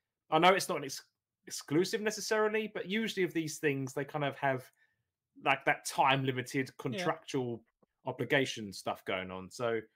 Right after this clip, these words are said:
Speaker 1: I feel like that would have, I feel like that's a red for me. I don't think we're gonna hear anything about Ubisoft Classics coming to Xbox Game Pass
Speaker 2: Even though
Speaker 1: this,
Speaker 2: we're
Speaker 1: uh,
Speaker 2: starting to see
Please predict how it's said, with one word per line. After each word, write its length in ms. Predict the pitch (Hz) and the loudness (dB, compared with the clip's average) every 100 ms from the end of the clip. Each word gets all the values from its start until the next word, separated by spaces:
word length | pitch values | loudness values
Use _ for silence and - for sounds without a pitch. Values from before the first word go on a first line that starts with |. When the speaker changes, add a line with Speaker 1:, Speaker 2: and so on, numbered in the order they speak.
| _ _ - | _ _ -10
Speaker 1:
I 60 | 131 | -2
feel 220 | 202 233 | 4 6
like 220 | 180 147 | 4 2
that 140 | 170 | -2
would 80 | 165 | 0
have, 180 | 147 131 _ _ _ _ _ _ _ _ _ _ _ _ - | 0 -2 _ _ _ _ _ _ _ _ _ _ _ _ -20
I 60 | - | -10
feel 140 | 285 | -6
like 80 | - | -4
that's 220 | 117 - | -4 -4
a 80 | 117 | -4
red 280 | 110 143 139 - _ _ _ | 0 0 0 -12 _ _ _
for 140 | - 113 | -12 -8
me. 300 | 117 147 147 _ _ _ _ _ 135 | -6 -6 -10 _ _ _ _ _ -2
I 60 | |
don't 140 | 143 156 | 0 0
think 120 | 156 | -2
we're 80 | 139 | -4
gonna 160 | 135 131 | -4 -4
hear 140 | 127 | -2
anything 300 | 135 151 143 | -2 -4 -6
about 240 | 110 107 | -4 -4
Ubisoft 320 | 110 101 101 - | -4 -8 -10 -6
Classics 420 | 110 - 107 - | -6 -6 -10 -12
coming 240 | - 104 | -10 -10
to 100 | 98 | -8
Xbox 640 | 104 - - 101 - - - | -12 -12 -14 -14 -14 -18 -14
Game 180 | 113 104 98 | -12 -12 -10
Pass 440 | 92 95 - - _ _ _ _ - | -10 -10 -14 -20 _ _ _ _ -4
Speaker 2:
Even 300 | 175 160 160 | -4 -2 -2
though 120 | 156 | 2
Speaker 1:
this, 100 | 151 | 4
Speaker 2:
we're 60 | 147 | 2
Speaker 1:
uh, 40 | |
Speaker 2:
starting 320 | 143 165 160 | 2 2 2
to 100 | 151 | 0
see 200 | - 160 | -2 0